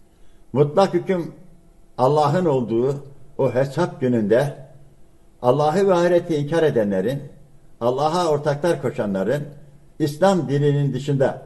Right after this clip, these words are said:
ayrı ayrı ideolojiler peşinde gidenlerin, sapık ve karanlık yolları kendilerine şiar edinenlerin nefislerini ilahlaştıranların o gün vay haline. O gün o hesap gününde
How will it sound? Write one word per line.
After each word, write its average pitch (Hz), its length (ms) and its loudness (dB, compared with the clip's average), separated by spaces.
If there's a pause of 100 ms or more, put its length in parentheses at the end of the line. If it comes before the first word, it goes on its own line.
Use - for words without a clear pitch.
(280)
ayrı 135 300 4
ayrı 156 200 2
ideolojiler 127 800 0
peşinde 123 360 -2
gidenlerin, 107 640 0 (440)
sapık 185 440 -2
ve 143 140 0
karanlık 143 520 -2
yolları 127 380 0
kendilerine 131 600 0
şiar 139 360 -2
edinenlerin 117 720 0
nefislerini 113 760 -2 (520)
ilahlaştıranların 120 1120 -2 (1120)
o 131 160 6
gün 120 280 0 (440)
vay 110 220 -2
haline. 90 520 -8 (1160)
O 175 120 8
gün 214 140 4
o 185 200 2
hesap 202 360 0
gününde 117 420 0